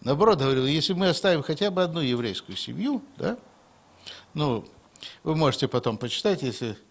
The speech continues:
хотите как-то вот аудиофайлы, я, э, Ефим Свирский, за что Гитлер ненавидел евреев, послушать можно будет. Оставим хотя бы одну немецкую, э, еврейскую семью, да,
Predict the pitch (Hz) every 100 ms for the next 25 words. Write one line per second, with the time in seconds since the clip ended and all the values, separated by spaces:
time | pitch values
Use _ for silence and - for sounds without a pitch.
0 | _ - - - - _ 107 - 135 156
1 | 120 113 - 107 - 101 92 107 165 139
2 | 127 131 120 - - 117 107 - - 110
3 | 101 92 95 95 98 98 95 - - -
4 | 139 156 127 - 131 107 - 101 104 -
5 | 98 104 101 92 104 101 95 82 80 _
6 | _ 104 104 87 82 - _ _ _ _
7 | - - - 113 - 95 - - 82 80
8 | 85 82 80 - - - - - 120 123
9 | 190 170 175 165 170 165 147 156 147 139
10 | - 127 123 139 139 131 135 143 120 -
11 | 117 - 147 220 285 147 202